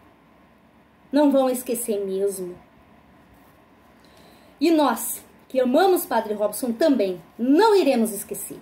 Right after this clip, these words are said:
nunca. Essa história está marcada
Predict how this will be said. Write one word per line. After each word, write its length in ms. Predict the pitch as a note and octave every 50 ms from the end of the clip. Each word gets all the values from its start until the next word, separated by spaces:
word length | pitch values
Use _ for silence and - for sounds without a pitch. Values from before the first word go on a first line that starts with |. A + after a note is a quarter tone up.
| - _ _
nunca. 520 | B3+ C#4+ D#4+ D#4+ C#4 C#4 C#4 - - - - _ _ _ _ _ _ _ _ _ _ _ _ _ - - -
Essa 360 | B3+ D#4 G#4 B4+ - - G#4
história 460 | F#4 - - - D4 A#3 A3+ A3 G3
está 220 | F#3 - - A3
marcada 760 | A3 A#3+ C#4 D4+ D4+ - - E4+ C4+ B3+ B3 A3+ B3+ C4 C4